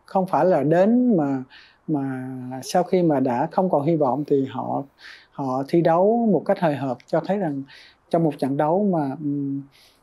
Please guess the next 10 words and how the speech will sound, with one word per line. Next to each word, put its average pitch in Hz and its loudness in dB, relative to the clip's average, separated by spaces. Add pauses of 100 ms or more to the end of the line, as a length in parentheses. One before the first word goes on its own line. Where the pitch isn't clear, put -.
(120)
ừm, 151 -4 (440)
không, 214 2 (140)
ờ, 202 0 (360)
không 226 4
được 175 4
vào 165 4
vòng 156 0
trong, 185 0
nhưng 190 0
mà 151 0